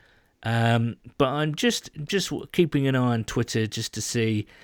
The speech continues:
A, what, uh, Zach has to say and whether there's been any news. And also, obviously, news of Jones' inju-, injury as well, because, uh, I, I don't think it looks good. But no, I don't think it would be harsh if he went at the end of the season.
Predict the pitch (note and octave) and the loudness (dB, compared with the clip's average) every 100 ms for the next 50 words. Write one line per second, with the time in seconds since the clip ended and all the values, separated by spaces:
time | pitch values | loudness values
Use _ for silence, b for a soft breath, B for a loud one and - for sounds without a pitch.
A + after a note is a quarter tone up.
0 | b b - C#3+ D3 C#3 B2+ A#2+ A2 - | b b 2 6 6 6 6 4 2 -2
1 | - A#2 A2+ G#2+ A#2 A2 A2+ G#2+ - G2+ | -2 2 2 2 0 -2 -2 -4 -6 -8
2 | - A2+ A2+ A2 A2 G2 F#2+ F#2+ G2+ G#2+ | -2 0 2 0 0 -2 -6 -8 -4 -2
3 | G#2 G2+ G#2+ G2+ G2+ G#2 A2+ A2 - b | -2 -2 -4 -4 -4 -2 0 -2 -4 b
4 | b b B2 D#3 E3 E3+ D3+ C#3+ D#3 D#3 | b b 4 6 6 6 6 4 0 2
5 | D#3+ D3 C#3 D#3 D3+ C#3+ D#3 B2 F#2 - | 2 2 0 2 2 2 0 -2 -4 -4
6 | B2 B2+ G#2 F#2 F#2+ G#2+ G#2+ F#2+ G2+ - | -4 -2 -2 -4 -4 -4 -4 -6 -10 -8
7 | G2+ - - G2 G2 F#2+ F#2+ - A2 - | -8 -8 -8 -6 -6 -6 -10 -14 -16 -16
8 | A1 - F#2+ - A2 G#2+ - F2 G2 - | -16 -16 -16 -12 -12 -10 -12 -12 -12 -8
9 | G2+ - b b b b D#3 F3+ G3 F3+ | -8 -8 b b b b 6 8 8 8
10 | F#3 G#3 G3+ F#3 D#3+ D#3 F3 D3 A#2+ A2+ | 8 8 6 4 4 6 6 6 2 2
11 | A2+ A2+ - A2+ A#2 A2+ A2+ G#2+ A#2+ A#2 | 2 0 -4 -2 0 0 -2 -4 -4 -2
12 | A2+ G2+ - B2+ A#2+ A#2 A#2 | -2 -4 0 2 2 2 0